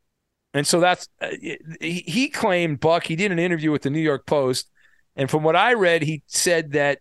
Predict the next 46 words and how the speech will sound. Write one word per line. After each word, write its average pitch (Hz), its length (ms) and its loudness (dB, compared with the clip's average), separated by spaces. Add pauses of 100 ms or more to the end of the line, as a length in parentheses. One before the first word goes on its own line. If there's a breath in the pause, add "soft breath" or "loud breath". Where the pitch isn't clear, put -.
that 147 280 0
rules 196 640 2
expert 120 600 -2 (520)
on 139 180 0
the 139 80 0
broadcast 147 800 0
is 120 120 -4
the 131 100 -2
guy 147 240 2
that 131 180 -4
got 139 300 0
the 139 80 -2
five-minute 139 640 0
thing 123 240 -4
from 120 220 -4
the 123 140 -2
N 131 140 -2
F 123 220 -2
L, 160 160 4
that 107 100 -6
they 117 100 -4
were 110 120 -4
given 117 240 -6
five 131 400 0
minutes 123 300 -2
to 113 100 -2
warm 117 260 0
up. 190 300 2 (560 soft breath)
And 135 160 -2
that 165 180 0
came 147 220 -4
directly 135 460 0
from 120 180 -4
the 123 160 -2
N 131 80 -2
F 123 180 -4
L 123 200 0
rules 165 300 0
expert 135 280 -2
who 156 60 -2
used 165 120 -2
to 156 80 -2
work 160 280 -2
for 160 100 -4
the 143 100 0
league. 240 340 -2